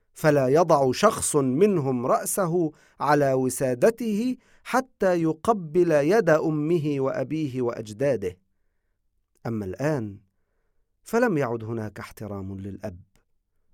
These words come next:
وأما الأم فقد تعبت من كثرة الكلام مع الأبناء، ولم يعد هناك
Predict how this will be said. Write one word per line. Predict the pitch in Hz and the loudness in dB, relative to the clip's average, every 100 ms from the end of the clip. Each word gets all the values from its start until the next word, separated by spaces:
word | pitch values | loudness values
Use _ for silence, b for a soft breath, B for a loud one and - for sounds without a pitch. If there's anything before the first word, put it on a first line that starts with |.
| _ _ _ _ _ _ | _ _ _ _ _ _
وأما | 113 113 107 | -8 -6 -8
الأم | 104 101 143 120 107 95 _ _ _ _ _ _ | -8 -8 -6 -6 -6 -10 _ _ _ _ _ _
فقد | 135 - 123 - | -10 -10 -12 -2
تعبت | 180 185 135 127 - | 0 0 -2 -4 -6
من | 117 | -8
كثرة | 113 143 - 110 101 | -6 -8 -8 -12 -10
الكلام | - - 113 120 104 107 | -14 -10 -8 -6 -6 -8
مع | 98 | -10
الأبناء، | 98 - 101 110 98 - _ _ _ _ _ _ _ _ _ _ | -12 -12 -8 -8 -8 -12 _ _ _ _ _ _ _ _ _ _
ولم | 147 208 226 | 0 2 6
يعد | 214 175 143 | 4 4 0
هناك | 143 151 131 - 107 | 0 0 -2 -6 -10